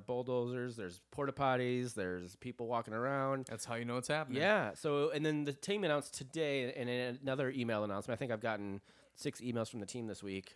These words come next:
Speaker 1: um, <laughs> that they are, uh, the stadium transition timeline is being announced on July tenth. So that's gonna, they'll basically, we're gonna give you the, the timeline of now until July tenth until, you know, when the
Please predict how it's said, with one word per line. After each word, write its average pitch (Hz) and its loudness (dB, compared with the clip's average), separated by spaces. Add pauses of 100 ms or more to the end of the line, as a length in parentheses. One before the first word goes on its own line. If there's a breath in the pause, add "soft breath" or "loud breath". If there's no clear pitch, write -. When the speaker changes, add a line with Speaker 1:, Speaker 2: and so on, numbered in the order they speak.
Speaker 1:
um, 98 -2 (180)
<laughs> - -20
that 120 -4
they 131 0
are, 120 2
uh, 101 0
the 101 -6
stadium 185 2
transition 160 -2 (100)
timeline 120 0
is 101 -4
being 117 -4
announced 110 -4
on 104 -6
July 107 0
tenth. - -12 (320 soft breath)
So 117 -10
that's 101 -8
gonna, 101 -4
they'll 107 -4
basically, 117 -4
we're 107 -6
gonna 110 -8
give 107 -8
you 107 -6
the, 101 -6
the 110 -8
timeline 127 0
of 95 -4 (1160 loud breath)
now 143 4 (120)
until 117 -2
July 113 0
tenth 147 -2
until, 117 -4
you 120 -6
know, 92 -2
when 110 0
the 107 4